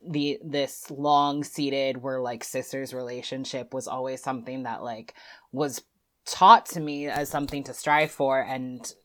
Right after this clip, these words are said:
constantly was something what I want, I was striving for. And it was very, it's very, um,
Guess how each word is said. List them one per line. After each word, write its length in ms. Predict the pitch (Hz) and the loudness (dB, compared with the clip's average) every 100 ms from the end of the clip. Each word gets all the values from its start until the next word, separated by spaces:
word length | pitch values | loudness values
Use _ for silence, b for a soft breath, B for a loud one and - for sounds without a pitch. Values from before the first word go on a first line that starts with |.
| _ - | _ -14
constantly 760 | - - 139 135 156 131 135 | -6 0 0 0 -4 -4 -4
was 180 | 131 127 | -4 -4
something 380 | 135 127 135 131 | -6 -6 -6 -6
what 160 | 120 - | -8 -4
I 100 | 123 | -2
want, 340 | 131 127 120 123 - B B B | 0 -2 -4 -10 -12 B B B
I 180 | - 123 | 0 2
was 160 | 131 - | 2 -2
striving 440 | - 147 151 147 | 2 2 2 0
for. 300 | 139 131 123 | -2 -2 -2
And 260 | 117 123 127 | -4 -6 -8
it 140 | 113 | -6
was 240 | 135 123 127 | -8 -8 -8
very, 720 | 131 139 135 135 131 127 139 - | -4 -2 0 -2 -4 -6 -10 -2
it's 300 | 170 151 - | 0 0 -2
very, 640 | 165 190 196 185 175 156 | 6 8 10 8 6 2
um, 480 | - 147 135 127 120 | 4 4 4 -2 -8